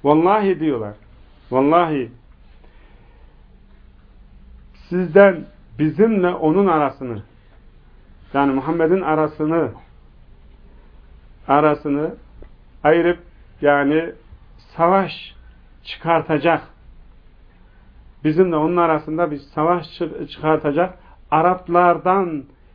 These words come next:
hiçbir kimse yok ki biz ona, biz ona kızmayalım." Yani en çok kızdığımız kimse, en çok kendisine buğz ettiğimiz kimse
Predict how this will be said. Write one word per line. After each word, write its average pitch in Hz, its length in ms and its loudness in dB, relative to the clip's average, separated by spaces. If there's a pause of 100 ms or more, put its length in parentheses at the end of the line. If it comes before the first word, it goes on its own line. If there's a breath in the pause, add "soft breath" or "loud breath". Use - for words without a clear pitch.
(140 soft breath)
hiçbir 214 500 -6
kimse 175 360 0
yok 208 340 2
ki 185 280 -2 (200)
biz 190 160 -6
ona, 170 380 2 (1000)
biz 170 160 -4
ona 160 260 -2
kızmayalım." 123 600 -6
Yani 160 260 0
en 226 240 -2
çok 196 320 -4
kızdığımız 185 720 0
kimse, 156 320 -2
en 214 320 -2
çok 208 320 -4 (840 soft breath)
kendisine 170 720 0
buğz 226 240 0
ettiğimiz 156 560 -2
kimse 185 580 0